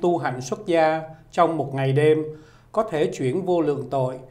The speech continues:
tăng trưởng vô lượng phước. Vì thế, vào ngày hai mươi chín tháng tư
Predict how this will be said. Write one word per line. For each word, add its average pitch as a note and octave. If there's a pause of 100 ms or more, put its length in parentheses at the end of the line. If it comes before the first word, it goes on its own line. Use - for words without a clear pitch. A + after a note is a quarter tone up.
(280)
tăng D#3+
trưởng D3
vô E3
lượng C#3
phước. G#3 (500)
Vì D3
thế, F3+ (160)
vào D3
ngày C#3
hai D#3
mươi D#3+
chín F3+
tháng G3+
tư E3